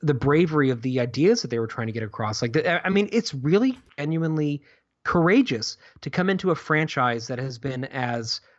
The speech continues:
played out and as played with as Alien and to do something that left of center with it, like, something that is th-, just that crazy. And I lo-, I love that.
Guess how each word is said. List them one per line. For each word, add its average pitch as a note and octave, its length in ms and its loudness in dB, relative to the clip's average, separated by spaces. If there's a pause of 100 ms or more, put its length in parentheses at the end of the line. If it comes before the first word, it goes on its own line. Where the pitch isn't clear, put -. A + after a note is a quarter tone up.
(140)
played F3+ 260 2
out C#3+ 300 0
and B2+ 120 -8
as A#2 160 -8
played D3+ 300 -2
with B2+ 500 0
as B2 240 -6
Alien B2 480 -4 (520)
and C#3+ 120 0
to D#3 80 2
do D#3+ 120 4
something C#3+ 340 -2 (180)
that C#3+ 300 -2 (160)
left B2+ 300 -6
of A2 80 -12
center B2 280 -6
with G2 220 -10
it, - 160 -12
like, A#2 140 -6
something C3+ 320 -2
that A#2+ 100 -2
is A2+ 160 -6
th-, A#2 240 -14
just G#2+ 300 -10
that B2+ 260 0
crazy. C#3 540 -6
And D3+ 100 -4
I F3 120 0
lo-, E3 380 0
I E3 100 -2
love D3 420 -8
that. A2 220 -10